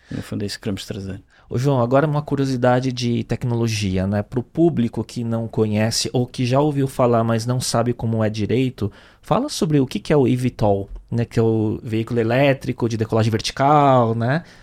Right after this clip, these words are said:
Speaker 2: É, principalmente pra uso urbano. É, qu-, qual que é o conceito dele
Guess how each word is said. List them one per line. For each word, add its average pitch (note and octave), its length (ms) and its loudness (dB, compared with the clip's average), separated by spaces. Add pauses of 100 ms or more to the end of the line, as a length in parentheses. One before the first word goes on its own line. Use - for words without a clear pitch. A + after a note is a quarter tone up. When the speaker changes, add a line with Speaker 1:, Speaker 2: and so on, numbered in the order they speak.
(160)
Speaker 2:
É, A2 160 -2
principalmente A#2 340 -4
pra A#2 120 0
uso G#2 180 2
urbano. B2+ 800 6 (160)
É, B2+ 140 4
qu-, - 260 -2
qual A#3 160 2
que - 80 0
é C4+ 40 2
o - 40 -2
conceito C#3+ 640 0
dele E3 400 0